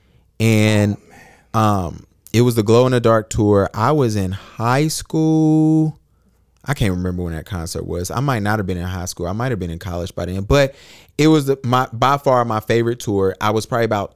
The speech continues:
Speaker 1: twenty rows from the stage. Um, and this is graduation Kanye for anybody that's asking. But
Speaker 2: Mm.
Speaker 1: Lupe was on his first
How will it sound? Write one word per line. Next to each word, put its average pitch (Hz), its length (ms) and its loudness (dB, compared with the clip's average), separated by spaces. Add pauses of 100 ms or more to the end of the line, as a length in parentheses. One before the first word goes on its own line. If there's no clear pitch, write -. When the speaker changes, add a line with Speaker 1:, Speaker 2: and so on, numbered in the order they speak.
(140)
Speaker 1:
twenty 131 420 -6
rows 110 360 2
from 107 160 -10
the 101 80 -6
stage. 87 520 -6 (460)
Um, 92 500 -4 (1080)
and 107 100 0
this 156 200 0
is 127 100 -2
graduation 113 680 0
Kanye 95 320 -6
for - 100 -10
anybody 87 360 -6
that's 82 160 -8
asking. 82 340 -8
But 95 180 -2
Speaker 2:
Mm. 117 140 -6
Speaker 1:
Lupe 135 320 2
was 113 140 -2
on 104 100 -4
his 101 160 -6
first 113 300 -2